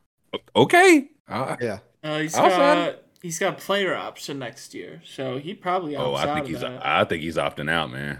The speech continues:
Speaker 1: I think he's having a real, not even that he gets, like, a, a hundred million dollars, but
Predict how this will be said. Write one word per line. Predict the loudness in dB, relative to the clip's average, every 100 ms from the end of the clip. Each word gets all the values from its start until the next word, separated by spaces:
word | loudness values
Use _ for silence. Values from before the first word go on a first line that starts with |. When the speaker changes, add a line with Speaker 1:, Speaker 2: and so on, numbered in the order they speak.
| -2
Speaker 1:
I | 0
think | 2 0
he's | -2 0
having | 0 0 -6 -8
a | -8 -10 _ -6
real, | 0 2
not | 2 2 2
even | 4 4
that | 2
he |
gets, | 2 -2 -2
like, | -6 -8 -12 _
a, | -14 -12 -14 -12
a | 0
hundred | 4 4
million | 4 2 2
dollars, | 2 2 0 -4
but | -6 -8 -12